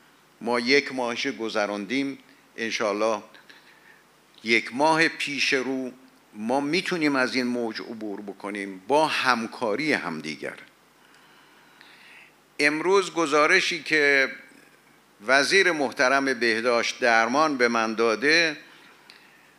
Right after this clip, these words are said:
خبر خوشحال کننده است که میگه در برخی از استانهایی که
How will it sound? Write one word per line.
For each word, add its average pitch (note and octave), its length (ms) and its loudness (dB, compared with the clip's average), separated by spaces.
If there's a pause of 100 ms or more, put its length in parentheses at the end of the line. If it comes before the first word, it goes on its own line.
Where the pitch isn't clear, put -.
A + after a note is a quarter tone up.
(180)
خبر E3+ 440 4
خوشحال B2+ 500 -2
کننده C3 680 -2
است - 200 -4
که E3+ 100 0
میگه C#3+ 640 0 (520)
در B2 220 4
برخی E3 600 2
از C3 220 0
استانهایی B2+ 960 -4
که G#2+ 480 -4